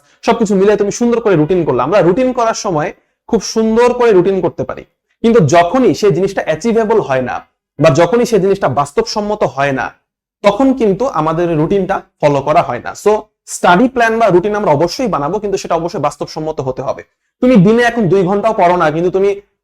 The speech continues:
আজকে থেকে হঠাৎ করে রুটিন করে ফেললা যে আমি আগামীকালকে দশ ঘন্টা করে পড়বো, বারো ঘন্টা করে পড়বো, এটা তো হচ্ছে কমপ্লিটলি মানে, আহ, এটা কাল্পনিক,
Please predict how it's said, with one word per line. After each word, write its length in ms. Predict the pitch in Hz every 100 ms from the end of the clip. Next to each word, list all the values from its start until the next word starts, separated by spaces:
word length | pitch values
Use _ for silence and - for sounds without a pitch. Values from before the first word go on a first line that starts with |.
| _
আজকে 320 | - 202 - 247
থেকে 180 | 233
হঠাৎ 280 | 220 262 214
করে 120 | 226
রুটিন 280 | 190 175 208
করে 160 | 202 202
ফেললা 240 | 208 190
যে 100 | 160
আমি 120 | 170
আগামীকালকে 580 | 170 170 190 196 196 202
দশ 220 | 170 185 175
ঘন্টা 180 | 190 196
করে 160 | 180 160
পড়বো, 280 | 143 127 127
বারো 200 | 160 202
ঘন্টা 240 | 196 185
করে 160 | 180 165
পড়বো, 280 | 139 123 135
এটা 140 | 208
তো 100 | 208
হচ্ছে 140 | - 208
কমপ্লিটলি 680 | 196 185 214 202 196 175 - _ 165
মানে, 200 | 165 160 143 127 _
আহ, 320 | - 139 135 123 - _ _ -
এটা 200 | 160 165 147 139 - - _
কাল্পনিক, 420 | 208 214 214 143